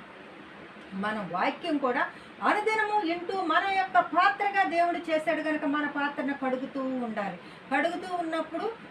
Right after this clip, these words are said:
ఆ యొక్క పాత్ర మెరిసినట్లుగా మనము కూడా తళతళలాడుతా మన యొక్క పాపములు కడుక్కొని దేవుణ్ణిలో అనుదినము సరి చేసుకున్న దేవునితో మనం సాగుతూ ఉంటామండి. అలాగే కాకుండా మనం ఏంటంటే ఆ బల్ల మీద పెట్టిన పాత్రలాగా ఉన్నామనుకోండి,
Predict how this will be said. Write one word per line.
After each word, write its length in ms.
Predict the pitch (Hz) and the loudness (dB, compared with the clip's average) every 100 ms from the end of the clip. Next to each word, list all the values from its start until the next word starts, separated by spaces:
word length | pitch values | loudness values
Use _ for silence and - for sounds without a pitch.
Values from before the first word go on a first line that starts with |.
| - | 2
ఆ 120 | 294 | 10
యొక్క 280 | 349 359 349 | 10 10 4
పాత్ర 500 | 320 330 415 415 415 | 4 6 6 4 2
మెరిసినట్లుగా 960 | 359 349 330 330 294 277 247 233 233 - - - 226 | 4 2 0 -2 -2 -2 0 0 0 -6 -16 -8 -2
మనము 340 | 247 277 277 | 0 2 0
కూడా 180 | 247 240 | 0 0
తళతళలాడుతా 1000 | 240 226 233 240 233 214 214 208 214 220 - - 226 | 0 -2 0 0 0 0 -4 -4 -6 -6 -10 -10 0
మన 140 | 269 | 2
యొక్క 280 | 302 302 285 | 2 0 -2
పాపములు 600 | 269 247 269 294 269 262 - | 2 2 2 0 0 0 -2
కడుక్కొని 540 | 220 233 - 208 208 202 - - | -2 -2 -2 -4 -4 -12 -16 -8
దేవుణ్ణిలో 520 | 226 277 311 330 311 311 | 2 2 4 0 0 -2
అనుదినము 500 | 247 285 269 302 294 | 0 0 0 0 0
సరి 280 | 262 233 240 226 | 0 -2 0 -2
చేసుకున్న 340 | 226 - 220 | -4 -4 -8
దేవునితో 480 | 190 202 202 190 208 | -6 -8 -8 -8 -6
మనం 220 | 202 202 - | -6 -8 -6
సాగుతూ 420 | 277 302 330 330 | -2 -2 -2 -4
ఉంటామండి. 540 | 220 190 196 180 165 - - - - 247 | -4 -4 -6 -8 -10 -12 -16 -16 -2 2
అలాగే 360 | 349 403 403 | 4 4 0
కాకుండా 600 | 381 311 302 254 240 240 - - - | 0 0 0 -2 0 -4 -8 -14 -4
మనం 260 | 262 320 359 | -2 0 -2
ఏంటంటే 460 | 370 359 349 320 | -6 -4 -4 0
ఆ 120 | 320 - | 0 0
బల్ల 280 | 311 381 381 | 0 0 -2
మీద 200 | 381 370 | -4 -4
పెట్టిన 320 | 349 339 339 | -6 -6 -8
పాత్రలాగా 680 | - 311 320 311 311 294 294 | -2 -2 0 0 0 -2 -2
ఉన్నామనుకోండి, 880 | 254 269 320 311 254 240 233 226 | 0 0 2 0 0 -2 -2 0